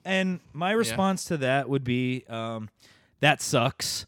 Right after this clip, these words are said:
Speaker 1: But all of those businesses
Speaker 2: They need to
Speaker 1: are
Speaker 2: not
Speaker 1: insured.
Speaker 2: riot after some crazy shit like
Speaker 1: Well,
Speaker 2: this.
Speaker 1: you
Speaker 2: It,
Speaker 1: know what?
Speaker 2: it,
Speaker 1: I,
Speaker 2: it,
Speaker 1: I,
Speaker 2: it
Speaker 1: I agree.
Speaker 2: lessens the message.
Speaker 1: I agree with you to a degree,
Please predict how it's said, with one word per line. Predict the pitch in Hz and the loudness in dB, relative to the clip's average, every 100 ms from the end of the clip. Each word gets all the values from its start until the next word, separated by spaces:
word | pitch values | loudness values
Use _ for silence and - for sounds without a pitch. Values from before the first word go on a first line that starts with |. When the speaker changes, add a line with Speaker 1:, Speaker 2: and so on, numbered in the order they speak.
| - _ _ | -16 _ _
Speaker 1:
But | 143 139 | 0 2
all | 127 139 | 2 2
of | |
those | 139 143 120 | 4 2 4
businesses | 139 135 139 143 | 4 4 2 4
Speaker 2:
They | |
need | 165 170 | 4 4
to | 135 | 6
Speaker 1:
are | 139 | 6
Speaker 2:
not | 131 | 6
Speaker 1:
insured. | 127 117 127 123 | 2 2 4 4
Speaker 2:
riot | 127 135 135 123 113 | 6 4 4 2 0
after | 117 113 113 123 113 113 | -2 -2 -2 -4 -6 -6
some | 113 113 110 | -8 -10 -8
crazy | 120 113 113 113 | -6 -6 -6 -8
shit | - 135 - | -8 -10 -6
like | 156 104 | -6 0
Speaker 1:
Well, | 156 180 | 6 6
Speaker 2:
this. | 151 | 4
Speaker 1:
you | 165 | 2
Speaker 2:
It, | |
Speaker 1:
know | 190 196 | 2 2
what? | 175 - | 2 0
Speaker 2:
it, | 131 160 | -2 0
Speaker 1:
I, | 139 | -2
Speaker 2:
it, | 131 131 - - - | -2 -8 -16 -12 -2
Speaker 1:
I, | - | -2
Speaker 2:
it | - | 0
Speaker 1:
I | 170 | 0
agree. | 185 185 143 175 | 2 0 2 2
Speaker 2:
lessens | - 190 175 160 135 | 2 2 -2 -2 -4
the | 131 | -6
message. | 123 123 139 135 | -4 -6 -4 2
Speaker 1:
I | 180 | 2
agree | 180 175 151 160 185 | 4 0 -2 -4 -2
with | 214 208 | 0 0
you | 214 220 | -2 -2
to | - 196 | 2 4
a | 165 | 4
degree, | 143 131 127 151 117 85 | 2 -2 -2 -2 -2 -6